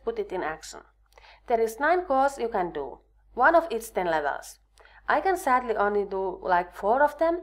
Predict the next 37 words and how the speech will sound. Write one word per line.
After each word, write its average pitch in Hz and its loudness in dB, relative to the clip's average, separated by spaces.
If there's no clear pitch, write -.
but 226 4
those 349 6
who 339 4
has 269 -4
higher 226 4
agility, 240 0
go 349 8
and 277 2
check - -8
those - 0
other 185 -2
ones 170 -4
too. - -16
This 214 -6
Draenor 349 6
Rooftop 269 2
course 220 4
is 196 -4
for 185 2
level 151 2
ten 320 0
and 240 0
it 233 -2
gives 247 -6
you 214 4
one 302 6
hundred 311 2
and 233 -6
twenty 214 0
experience. - -4
They 214 0
give 214 2
less 330 4
experience 277 0
than 202 0
normal 226 0
course 277 -2